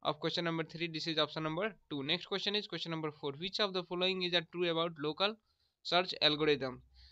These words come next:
So the correct answer of question number four is option number two and four. This is the option number two. Please mark, and option number four. This is the correct answer. Next question is question number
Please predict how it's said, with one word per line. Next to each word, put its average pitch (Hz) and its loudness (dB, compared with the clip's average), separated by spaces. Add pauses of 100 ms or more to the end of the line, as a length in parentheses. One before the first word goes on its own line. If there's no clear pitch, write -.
(140)
So 160 0
the 160 4
correct 208 2
answer 208 2
of 196 4
question 196 0
number 185 0
four 202 6
is 165 2 (1000)
option 170 4
number 190 0 (140)
two 202 -4
and 214 2 (500)
four. 135 -2 (480)
This 165 -6
is 180 -2
the 170 4
option 165 0
number 175 0
two. 196 -4 (440)
Please 160 -2
mark, 175 2
and 160 -2
option 156 0
number 180 -2 (300)
four. 139 -2 (680)
This 160 -2
is 175 0
the 190 0
correct 151 2
answer. 131 -8
Next 185 4
question 214 -2
is 233 -2
question 175 -4
number 165 -2